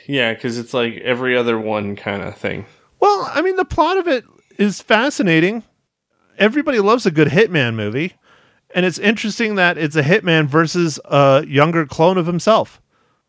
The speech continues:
Speaker 1: Yeah, no, it seems like it should be cool. Uh, I guess it's just gonna be how the story is, right, Matt? Like you always harp on. It's always the story.
Speaker 2: Yeah, the story is, you know, one of the biggest factors of a film for me.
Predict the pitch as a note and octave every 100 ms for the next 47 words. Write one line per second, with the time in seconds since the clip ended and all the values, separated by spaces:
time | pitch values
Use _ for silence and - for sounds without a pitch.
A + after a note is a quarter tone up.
0 | - A3+ G#3 A2 D#3+ E3 B2 D3+ - F#3
1 | G3 D3 B2 A#2 A#2 - C3+ A#2+ - D3+
2 | D#3+ G2+ A2 A#2+ A2+ A2 A2+ G2+ A#2 A#2
3 | B2 C3+ - C3+ - C#3 A#2+ B2 B2 A#2+
4 | A#2 B2+ C3 B2 C3 C3 B2+ - D3+ E3+
5 | A#2+ G#2+ A2 - B2+ C3 C#3 D3 D3 -
6 | _ _ _ B2 C3 C3 C3+ C3+ C#3+ C3+
7 | A#2+ G2+ G#2 - _ - C3+ C#3+ C#3 C#3
8 | - D3 B2 G2+ F#2+ D#3 - F3+ G#3 A3+
9 | F3 F#3+ - - _ F#3 F3+ E3+ D3+ E3
10 | - D#3 D#3+ E3 C3+ D3+ D#3 - C#3 C3
11 | C#3+ B2+ C3+ C3+ B2 - D3+ C#3 B2 -
12 | C3+ D3+ D3